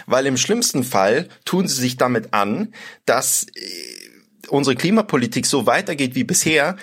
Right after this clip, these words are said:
wo, wo die alle Vorzeichen, äh, alle, äh, Vorzeichen für stehen, und dann geht unser Planet einfach vor die Hunde,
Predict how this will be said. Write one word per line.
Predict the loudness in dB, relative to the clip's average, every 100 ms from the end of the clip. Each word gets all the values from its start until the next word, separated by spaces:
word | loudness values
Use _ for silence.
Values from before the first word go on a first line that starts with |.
| -12
wo, | -2 0 0 -2
wo | -2
die | 0 -2 0
alle | 0 0
Vorzeichen, | 0 0 0 0 0 0 -2
äh, | -2 0 0
alle, | 2 2 2 2 0 0 0
äh, | 0
Vorzeichen | -2 0 -2 -2
für | -4 -4
stehen, | -2 0 0 0 -4 -10 -18 -14
und | -2 0 0 -2 -2
dann | 0 0
geht | -2 -2
unser | -2 0 0
Planet | 0 2 2 0
einfach | -2 -2 -2
vor | 0
die | 0
Hunde, | 2 2 2 0 -2